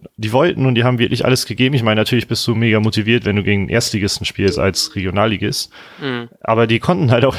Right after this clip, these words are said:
Speaker 1: <laughs> wirklich was am Ball, überraschenderweise.
Speaker 2: <laughs>
Speaker 1: Ähm, und der Pokal hat auch seine eigenen Gesetze.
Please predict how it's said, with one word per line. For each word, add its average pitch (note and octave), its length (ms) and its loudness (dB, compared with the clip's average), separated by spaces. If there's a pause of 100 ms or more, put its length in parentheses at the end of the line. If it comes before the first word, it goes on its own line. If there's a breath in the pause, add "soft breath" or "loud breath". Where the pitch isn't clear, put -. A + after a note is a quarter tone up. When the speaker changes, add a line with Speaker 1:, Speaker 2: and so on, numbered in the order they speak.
Speaker 1:
<laughs> - 100 -12
wirklich A#2 340 -2
was A#2+ 160 0
am G#2+ 140 0
Ball, A#2 280 2
überraschenderweise. G2 1000 -6
Speaker 2:
<laughs> - 720 -10
Speaker 1:
Ähm, B2 480 2 (1600 loud breath)
und A2+ 140 -4
der A#2+ 80 2
Pokal B2+ 380 0
hat A#2+ 120 2
auch A2+ 80 -2
seine A2 240 -2
eigenen A2+ 280 -4
Gesetze. B2 460 -2